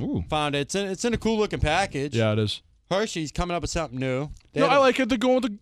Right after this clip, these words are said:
Speaker 1: you know,
Speaker 2: they had a couple new
Speaker 1: Winter
Speaker 2: ones
Speaker 1: Olympics.
Speaker 2: out there.
Speaker 1: Winter Olympics.
Speaker 2: Yep,
Speaker 1: I
Speaker 2: yep.
Speaker 1: like it.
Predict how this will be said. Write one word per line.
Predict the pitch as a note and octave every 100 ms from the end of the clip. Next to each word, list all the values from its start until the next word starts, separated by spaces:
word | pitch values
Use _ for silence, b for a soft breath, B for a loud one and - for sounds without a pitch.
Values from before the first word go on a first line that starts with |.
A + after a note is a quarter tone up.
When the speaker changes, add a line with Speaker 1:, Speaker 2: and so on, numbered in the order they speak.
| A3+
Speaker 1:
you | A3+
know, | G#3
Speaker 2:
they |
had | G3
a | G3+
couple | G3 G3+ G3+
new |
Speaker 1:
Winter | G#3+ A3
Speaker 2:
ones | B3 A#3
Speaker 1:
Olympics. | C#3+ - C3+
Speaker 2:
out |
there. | C3 D#3 - _ _
Speaker 1:
Winter | G#3 A#3+
Olympics. | B3 A3+ C#4+ - - A#2
Speaker 2:
Yep, | C#3+ G#3+
Speaker 1:
I | C3+
Speaker 2:
yep. | D#3+
Speaker 1:
like | F#3
it. | A#3